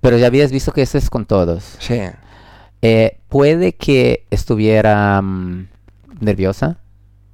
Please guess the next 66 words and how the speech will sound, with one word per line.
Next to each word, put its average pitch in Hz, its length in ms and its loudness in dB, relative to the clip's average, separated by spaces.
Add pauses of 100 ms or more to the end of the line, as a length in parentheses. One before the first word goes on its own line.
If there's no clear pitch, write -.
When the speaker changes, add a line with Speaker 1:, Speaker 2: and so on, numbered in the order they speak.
(760)
Speaker 1:
Por 104 160 -2
Speaker 2:
No. - 80 -4
Speaker 1:
igual, 104 460 2
como, 110 280 -6 (100)
¿sabes - 340 0
si 233 60 -4
la 220 100 0
chica 104 180 -4
es 98 60 -2
de 95 80 0
aquí, 120 180 -4
por - 140 -4
ejemplo, 110 380 -4
o 101 60 0
si 95 300 -2
es 92 180 -2
alguien 92 240 0
Speaker 2:
Di-, 95 40 -6
Speaker 1:
que 95 80 -4
Speaker 2:
dirá 113 160 0
Speaker 1:
acaba - 60 0
Speaker 2:
que - 60 -2
Speaker 1:
de - 40 0
Speaker 2:
era - 40 0
del 107 100 -2
Speaker 1:
venir? 95 100 -4
Speaker 2:
este. - 220 -16 (680)
Speaker 1:
Vale, 98 220 2
pero 101 380 0
¿sabes 110 320 0
si 123 100 -2
vive 110 280 0
aquí 127 400 0
o 107 140 0
si 101 260 -4
estaba, 98 380 0
igual 98 240 0
estaba 95 220 -2
visitando 95 460 -4
solo 92 220 -4
este 113 120 -6
Speaker 2:
No 110 100 -4
lo 107 100 -2
Speaker 1:
fin - 100 -2
Speaker 2:
sé, 110 60 -4
Speaker 1:
de? 110 80 0
Speaker 2:
no 107 60 0
lo 110 100 0
sé. - 80 -6
Es - 80 -14
que, - 80 -6 (260)
eh, 104 200 -14
no 117 220 -12
hablé 107 180 -8
con 98 140 -14
ella. 92 320 -12
Speaker 1:
Ah, 123 100 0
porque 117 220 0
es, - 300 -4
creo 117 240 2
que 139 120 -2
ese 139 240 -4
era 135 120 0
el 117 60 -4
fin 117 260 -6
de 123 280 0